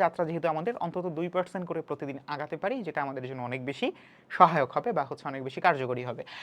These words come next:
আচ্ছা, so এটা তোমাদের জন্য বিব্রেইনার নিয়ে এসেছে এবং একই সাথে তোমাদের জন্য বিব্রেইনার আরও একটা জিনিস নিয়ে এসেছে, সেটা হচ্ছে আমাদের সেকেন্ড টাইম অথবা থার্ড টাইম কোর্স। তোমরা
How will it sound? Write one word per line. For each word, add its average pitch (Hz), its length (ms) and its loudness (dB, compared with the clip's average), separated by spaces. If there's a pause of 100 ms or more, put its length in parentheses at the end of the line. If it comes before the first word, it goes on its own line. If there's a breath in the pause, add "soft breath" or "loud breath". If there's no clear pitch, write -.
(220 loud breath)
আচ্ছা, 127 160 0 (380 loud breath)
so 175 60 6 (160)
এটা 180 160 0
তোমাদের 165 260 0
জন্য 170 100 -2 (120)
বিব্রেইনার 160 400 -2
নিয়ে 160 140 -4
এসেছে - 260 -6
এবং 226 180 -2
একই 190 160 -6
সাথে 196 200 -2
তোমাদের 175 260 -2
জন্য 180 120 -4 (120)
বিব্রেইনার 160 360 -6 (120)
আরও 170 160 2
একটা 208 180 -4
জিনিস 185 220 -2
নিয়ে 165 140 -4
এসেছে, 190 180 -8 (140)
সেটা 185 140 -4
হচ্ছে 175 160 -6 (100)
আমাদের 143 200 -2 (120)
সেকেন্ড 160 280 -6
টাইম 156 200 -2
অথবা 135 260 -8
থার্ড 139 240 0
টাইম 135 120 -4 (140)
কোর্স। 226 240 4
তোমরা 156 160 -4